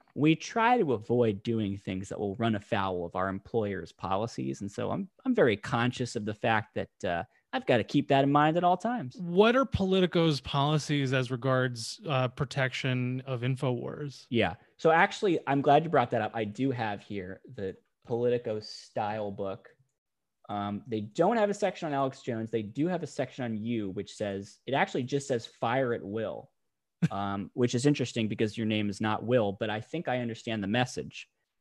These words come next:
Speaker 1: Um, they're actually very keen on me being just brutally honest about you. Um, you, you don't qualify for those protections,
Speaker 2: What, what
Speaker 1: so.
Speaker 2: are, what are some of the things that you would like to be brutally honest about while we're having this, while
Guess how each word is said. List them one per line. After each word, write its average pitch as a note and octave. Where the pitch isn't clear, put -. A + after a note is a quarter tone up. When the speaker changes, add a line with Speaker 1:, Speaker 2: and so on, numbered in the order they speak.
Speaker 1:
Um, F#2+
they're D3
actually D#3+
very A#2
keen A#2+
on G#2
me G#2
being G#2
just A#2
brutally A2
honest F2+
about E2
you. C2
Um, F#2
you, B2+
you C3+
don't A#2+
qualify F#2+
for -
those -
protections, D3+
Speaker 2:
What, G3
what F3+
Speaker 1:
so. G3+
Speaker 2:
are, F#3+
what F3+
are F#3+
some F#3+
of F3+
the D#3+
things D3+
that C#3
you C3+
would C3
like C3
to C3
be C3
brutally A#2+
honest A2+
about A2
while A#2+
we're A2+
having A2
this, -
while B2